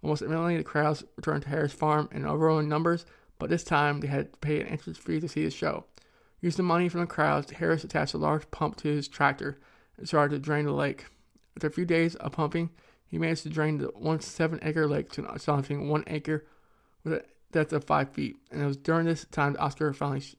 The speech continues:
decided to show up. While the still loyal crowd watched the surface of the water with focused eyes, a single duck landed upon it and started swimming around. Suddenly, a large reptilian head shot up from under the duck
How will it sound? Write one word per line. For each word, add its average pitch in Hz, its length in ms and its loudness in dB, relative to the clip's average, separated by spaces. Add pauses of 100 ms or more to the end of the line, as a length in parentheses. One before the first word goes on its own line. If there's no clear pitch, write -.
decided 143 280 0
to - 60 -10
show 139 180 0
up. - 220 -6 (3000)
While 165 460 4 (340)
the 156 180 0
still 185 220 2
loyal 196 280 6
crowd 160 380 6
watched 147 260 2
the 156 60 -8
surface 147 440 -2 (320)
of - 80 0
the 156 60 6
water 143 260 6
with 143 200 -4 (120)
focused 160 300 0
eyes, 131 420 0 (1120)
a 120 80 -4
single 180 260 2
duck 156 260 4
landed 151 280 2
upon 143 300 0
it 143 140 -2
and - 100 -8
started 147 240 2
swimming 139 260 -2
around. 135 360 -4 (380)
Suddenly, 185 400 0
a - 100 -2
large 156 340 4 (100)
reptilian 160 420 -2
head 139 280 -2
shot 156 160 -2
up 151 140 2
from - 220 -8
under 156 200 -2
the 151 80 -8
duck 139 280 -2